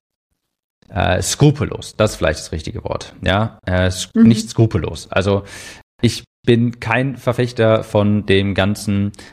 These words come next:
Speaker 1: High-Pressure, High-Ticket-Marketing mit kaltem Traffic irgendwie möglichst schnell irgendwelchen Leuten was an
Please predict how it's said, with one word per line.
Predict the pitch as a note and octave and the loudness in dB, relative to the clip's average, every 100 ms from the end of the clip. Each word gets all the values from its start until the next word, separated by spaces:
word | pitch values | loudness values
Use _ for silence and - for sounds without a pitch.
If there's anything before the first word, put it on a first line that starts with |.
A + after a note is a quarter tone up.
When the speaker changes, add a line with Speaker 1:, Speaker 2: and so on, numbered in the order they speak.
| _ | _
Speaker 1:
High-Pressure, | A2 A#2 A#2 - G2+ A2+ G2 | 2 2 0 -4 -2 2 2
High-Ticket-Marketing | G2 G#2+ - A#2+ A2 G#2+ - F#2 G2+ A2+ - G2 G2 G2 | 2 -2 -2 -4 -2 -2 0 0 0 -2 -4 -4 -4 -4
mit | G2 | -6
kaltem | - F#2 G2 G2 | -2 -2 -2 -2
Traffic | G2+ F#2+ G2+ | 0 0 0
irgendwie | F#2 F#2 G2+ | -2 2 4
möglichst | F#2+ G2 F#2+ G2+ | 4 4 2 0
schnell | - F#2+ | 2 2
irgendwelchen | F#2 G2+ G2 - G2 G2 F#2+ | 2 0 -2 -2 -2 0 2
Leuten | F#2 F#2+ F#2+ F#2 | 2 0 -2 -2
was | F#2+ F#2+ - - | -2 -4 -8 -4
an | G2 G2 G2 F#2 | 0 2 0 -2